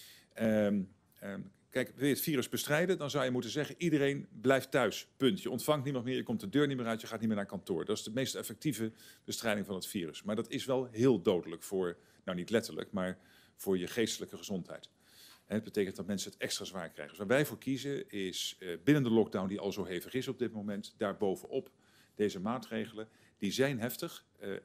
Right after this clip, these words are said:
echt noodzakelijk. Het O M T is daar volstrekt helder over. Die maken zich ook grote, grote zorgen, eh, over dat Engelse virus. Maar die zien ook dat als je dit doet, dat je ook weer net even wat eerder perspectief kunt bieden.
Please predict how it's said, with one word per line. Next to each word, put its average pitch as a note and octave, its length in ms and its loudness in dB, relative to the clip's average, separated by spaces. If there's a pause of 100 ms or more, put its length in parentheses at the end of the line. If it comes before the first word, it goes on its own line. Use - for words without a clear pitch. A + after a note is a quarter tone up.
echt - 300 -2
noodzakelijk. B2 520 -4
Het - 120 -12
O A2 140 2
M G2+ 100 -2
T - 60 -4
is C#3 320 0
daar F#2 160 -4
volstrekt D3 640 2
helder C3 300 0
over. C3+ 300 -6 (540)
Die A2+ 120 0
maken A2+ 240 -2
zich A2+ 180 -4
ook A2 120 -2
grote, C#3 640 4
grote D3+ 500 4
zorgen, F#2 360 -6 (160)
eh, F#2+ 80 -12 (260)
over F2 420 -6 (160)
dat - 120 -12
Engelse F#2+ 320 -10
virus. D#3+ 260 -4
Maar G#2+ 100 -2
die G#2 100 -2
zien F3 300 4
ook E3+ 240 0
dat B2 140 -12
als A#2 180 -6
je F#2+ 60 -16
dit F2 220 -10
doet, G#3 280 4 (420)
dat A#2 160 -8
je - 140 -4
ook F3 180 4
weer C3 120 4
net D#3 300 2
even C#3 260 0
wat B2 160 0
eerder B2+ 260 -4
perspectief - 480 -8
kunt C#2+ 140 -18
bieden. C#2 200 -20